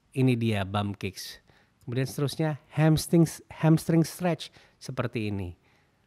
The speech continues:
Dan terakhir ada, eh, flexor stretch dikasih lihat.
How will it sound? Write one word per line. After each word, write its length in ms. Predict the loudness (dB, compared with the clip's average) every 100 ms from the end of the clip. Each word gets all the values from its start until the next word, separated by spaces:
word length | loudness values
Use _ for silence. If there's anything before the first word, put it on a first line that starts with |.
| _ _ _ _ _ _ _ _ _
Dan 480 | -4 -2 -2 -4 -8 _
terakhir 560 | -8 -6 -4 -2 -4 -4
ada, 560 | -6 -4 -2 -2 -4 -8 _ _ _ _
eh, 420 | -8 -2 0 0 -2
flexor 400 | -2 -2 0 -4
stretch 400 | -2 -2 -2 -6
dikasih 400 | -10 -8 -8 -8
lihat. 320 | -6 -8 -10